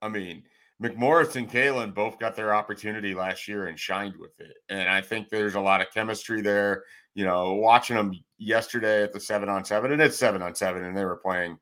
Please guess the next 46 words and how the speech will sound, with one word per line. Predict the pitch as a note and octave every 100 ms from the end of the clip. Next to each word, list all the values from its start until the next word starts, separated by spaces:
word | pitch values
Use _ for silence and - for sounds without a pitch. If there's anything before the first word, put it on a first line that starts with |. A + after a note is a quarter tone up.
| _ _ - -
uh, | F#2 E2+
Gretna | E2+ G2+ G2+ F2+ F#2+
East, | G2 F2+ - -
which | F2 -
has | D#2+
been | F2+
a | F2
program | - F2+ E2 E2+ D#2+
for | - F2
all | E2+ E2
of, | D#2+ E2
you |
know, | E2 E2 - _ _ _ -
a | F2
month. | F#2 D#2+ -
So, | - - A2 G#2 - - -
<laughs> | - -
I, | B2 G2 G#2 A#2
I | C#3 D3
don't | D#3+
wanna | D#3
make | C#3+ D3+ D3
this | B2+ -
too | D3+ C3+
much, | D3 A#2+ - - - -
but | C#3+
one | C#3+ G3+
of |
the | G3
things | F3 F3+ E3
that's | C3+ G#2
nice | G#2+ D3 D3+ C#3
about | A2+ G2 -
Kalen | C#3 D3+ A#2+ F#2+ F#2+ _ _ _
is | C3+ B2
that | C3 C3+
you | D#3
could | D3+ B2+
see | - E3
pre-snap, | - D3 D#3 D3 C3+ C3+ A#2+ -
he | B2
would | A#2 F#2+
look | B2+ C#3+
at |
his | B2 G2
matchups, | G2 A#2 A#2 G#2+ G2 - -